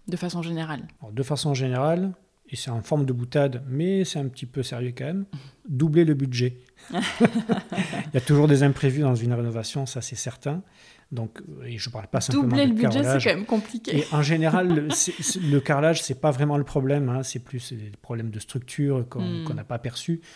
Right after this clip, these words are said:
Speaker 2: Je dis doubler, euh, pour, euh, comme je dis, c'est une forme de boutade, mais
Speaker 1: Hmm.
Speaker 2: faut toujours quand même prévoir une réserve et, et jamais
Speaker 1: Ouais.
Speaker 2: se dire, euh, on part, euh, on part, on est, on est
Speaker 1: C'est
Speaker 2: ric-rac
Speaker 1: vrai,
Speaker 2: et,
Speaker 1: ouais.
Speaker 2: euh,
Speaker 1: Si on est déjà très
Speaker 2: ouais.
Speaker 1: juste au démarrage,
Speaker 2: Ouais.
Speaker 1: euh,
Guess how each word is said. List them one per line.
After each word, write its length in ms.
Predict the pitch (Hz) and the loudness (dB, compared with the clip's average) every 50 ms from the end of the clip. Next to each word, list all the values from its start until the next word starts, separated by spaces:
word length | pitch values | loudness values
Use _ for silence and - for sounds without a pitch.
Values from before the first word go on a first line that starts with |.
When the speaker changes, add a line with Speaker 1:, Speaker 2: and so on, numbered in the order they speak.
| - - _ | -20 -20 _
Speaker 2:
Je 120 | - - 123 | -6 -4 -2
dis 160 | 120 127 131 | 0 0 0
doubler, 400 | 127 131 131 131 139 143 147 147 | 0 0 2 4 6 6 6 6
euh, 180 | 139 131 120 117 | 6 4 2 0
pour, 360 | 117 - - 127 117 110 117 | -2 -4 -8 -8 -6 -6 -6
euh, 220 | 110 107 104 104 107 104 107 107 110 110 - | -8 -8 -10 -12 -12 -14 -14 -14 -16 -14 -12
comme 140 | - 113 | -10 -10
je 120 | 107 107 110 | -8 -8 -8
dis, 120 | 113 127 | -6 -6
c'est 160 | 123 - - | -6 -4 -4
une 80 | 117 107 | -6 -6
forme 220 | - 127 120 117 | -6 -6 -4 -4
de 60 | 113 113 | -4 -4
boutade, 360 | 113 127 123 - 175 175 147 | -6 -4 0 2 2 2 2
mais 120 | - 123 117 | 2 2 0
Speaker 1:
Hmm. 220 | - 170 165 170 160 - - - _ _ | 0 -2 -6 -8 -12 -14 -20 -20 _ _
Speaker 2:
faut 120 | _ - | _ -12
toujours 340 | 113 - - 127 127 123 123 | -8 -6 -4 -4 -4 -4 -4
quand 80 | - 131 | -2 0
même 80 | 127 123 | 0 0
prévoir 300 | - - 123 123 120 120 | -2 -2 -2 -2 0 0
une 100 | 120 120 | 0 0
réserve 360 | 120 113 113 131 135 127 123 | -2 -2 -4 -4 -4 -4 -6
et, 140 | 120 131 131 | -6 -4 -4
et 40 | 120 | -2
jamais 200 | 151 147 127 131 | 0 0 0 0
Speaker 1:
Ouais. 60 | 127 | 0
Speaker 2:
se 60 | 120 | -2
dire, 260 | 123 120 131 135 120 | -2 -2 -2 -2 -2
euh, 40 | 120 113 113 123 | -4 -6 -6 -4
on 120 | 120 120 | -4 -4
part, 320 | 113 - 131 127 127 120 120 | -4 -2 -2 -2 -2 -4 -6
euh, 500 | 117 113 113 110 110 113 113 113 113 113 | -8 -8 -8 -10 -10 -10 -10 -10 -10 -10
on 60 | 113 | -10
part, 240 | 107 - 127 123 117 | -8 -6 -6 -6 -4
on 40 | 117 | -6
est, 340 | 117 113 113 113 110 113 117 117 120 | -8 -8 -8 -10 -10 -10 -8 -6 -4
on 60 | 120 | -4
est 60 | 117 117 107 120 117 | -4 -4 -6 -8 -10
Speaker 1:
C'est 160 | - - 165 | -6 -4 -2
Speaker 2:
ric-rac 80 | - - 160 160 151 | -2 -2 -2 -4 -4
Speaker 1:
vrai, 80 | 135 120 | -4 -4
Speaker 2:
et, 60 | - | -4
Speaker 1:
ouais. 120 | 165 160 - | -4 -4 -4
Speaker 2:
euh, 80 | 113 120 | -6 -10
Speaker 1:
Si 220 | - - - 185 | -10 -6 -4 -2
on 80 | 180 185 | -2 -2
est 60 | 185 | -2
déjà 180 | 170 180 175 | -2 -2 -4
très 280 | 175 - - - - 202 | -4 -6 -10 -6 -4 -4
Speaker 2:
ouais. 40 | 190 185 | -2 -2
Speaker 1:
juste 220 | 202 190 - - | -4 -6 -6 -4
au 60 | 185 | -4
démarrage, 500 | 170 170 170 170 170 175 185 190 190 123 | -2 -2 -2 -2 0 0 0 0 0 0
Speaker 2:
Ouais. 80 | 170 165 | 0 0
Speaker 1:
euh, 540 | 160 156 151 151 151 143 143 143 143 151 | 0 0 0 -2 -2 -4 -4 -4 -6 -6